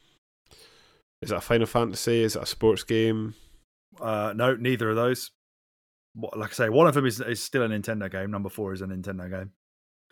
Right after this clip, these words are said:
Speaker 2: Number five is
Speaker 1: F-Zero wouldn't have sold well enough.
Speaker 2: You're getting closer with that, though.
Speaker 1: Was it?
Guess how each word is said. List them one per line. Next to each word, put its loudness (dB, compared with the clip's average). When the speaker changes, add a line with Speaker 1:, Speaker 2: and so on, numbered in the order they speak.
Speaker 2:
Number 0
five 2
is -2
Speaker 1:
F-Zero 6
wouldn't 4
have -4
sold 4
well 4
enough. 0
Speaker 2:
You're 4
getting 2
closer 4
with 0
that, 0
though. -6
Speaker 1:
Was 2
it? 0